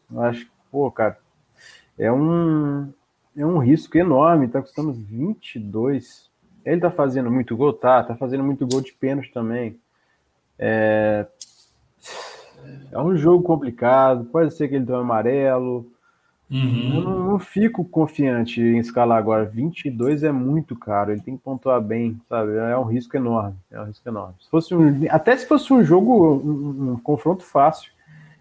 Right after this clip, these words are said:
Speaker 1: já ficaria com o pé atrás. Agora, contra o Palmeiras ainda, fico com uns dois pés atrás.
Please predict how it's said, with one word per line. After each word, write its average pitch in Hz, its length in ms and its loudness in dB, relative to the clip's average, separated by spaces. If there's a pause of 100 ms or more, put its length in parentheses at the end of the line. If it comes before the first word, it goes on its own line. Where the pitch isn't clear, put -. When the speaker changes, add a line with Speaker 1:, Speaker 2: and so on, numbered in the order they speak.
Speaker 1:
já 123 140 -4
ficaria 156 500 2
com 185 120 -6
o - 40 -6
pé 143 120 -2
atrás. 113 340 -2
Agora, 127 160 -2
contra 180 280 -8
o - 40 -20
Palmeiras 147 380 -4
ainda, 135 380 -8
fico - 240 -18
com 151 80 -12 (100)
uns 131 180 -6
dois 147 300 2
pés 185 160 -2
atrás. 127 460 -2